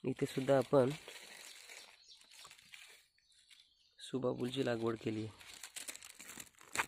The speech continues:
हे बघा. आणि कंपाऊंड जाळीला support म्हणून याचंसुद्धा आपण झाड लावलं आहे,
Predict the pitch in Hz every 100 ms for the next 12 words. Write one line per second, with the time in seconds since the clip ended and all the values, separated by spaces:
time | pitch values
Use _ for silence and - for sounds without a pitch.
0 | - - 123 113 110 107 - - - -
1 | - - - - - - - _ _ -
2 | - _ - - - - - - _ _
3 | _ _ - 127 127 - 120 120 123 127
4 | 131 135 127 117 120 131 - 120 139 131
5 | 127 120 131 160 - - - - - -
6 | - - - _ _ _ _ _ - 120
7 | - - 127 120 127 127 - 120 120 -
8 | - _ - 120 113 113 113 110 113 117